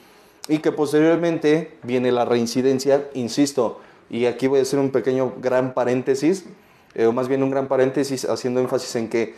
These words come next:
no es garantía que todo paciente que pasa por un proceso de mantenimiento tenga que llegar a la reinciden-, reincidencia, perdón. Es una posibilidad siempre y cuando y varía o depende de,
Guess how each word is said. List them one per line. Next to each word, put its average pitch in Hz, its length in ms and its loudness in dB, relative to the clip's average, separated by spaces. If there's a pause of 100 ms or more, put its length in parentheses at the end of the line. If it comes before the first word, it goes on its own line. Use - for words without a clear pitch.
(140)
no 135 280 2
es 147 140 2
garantía 139 680 2
que 131 100 0
todo 127 340 2
paciente 120 480 -2
que 107 100 -2
pasa 120 400 -2
por 107 120 2
un 113 100 0
proceso 113 280 0
de 117 60 6
mantenimiento 127 760 -2 (260)
tenga 120 300 0
que 131 100 0
llegar 110 240 2
a 110 40 2
la 110 120 0
reinciden-, 127 480 0
reincidencia, 123 680 0
perdón. 135 300 0 (400)
Es 127 420 2
una 135 400 -2
posibilidad 123 880 0 (440)
siempre 160 560 -2
y 151 40 -4
cuando 156 320 -2
y 151 60 4
varía 131 400 2
o 123 140 4
depende 131 480 2
de, 156 380 0